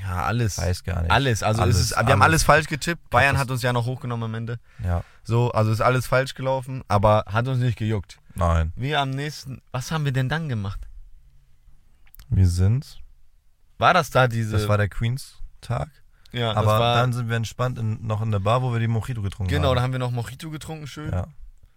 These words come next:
Speaker 1: In so einer Sandbar war das einfach.
Speaker 2: Ey, ich hätt,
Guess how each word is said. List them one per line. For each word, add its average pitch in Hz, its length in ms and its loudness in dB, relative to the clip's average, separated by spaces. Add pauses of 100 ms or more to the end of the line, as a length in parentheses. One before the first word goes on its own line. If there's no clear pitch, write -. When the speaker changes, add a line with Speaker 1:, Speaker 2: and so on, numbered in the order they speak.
(340)
Speaker 1:
In 101 100 -6
so 104 60 -6
einer 98 260 -4
Sandbar 117 640 -6
war 113 100 -2
das 117 140 -4
einfach. 117 300 -10 (480)
Speaker 2:
Ey, 95 320 2 (1160)
ich 95 160 -4
hätt, 123 120 2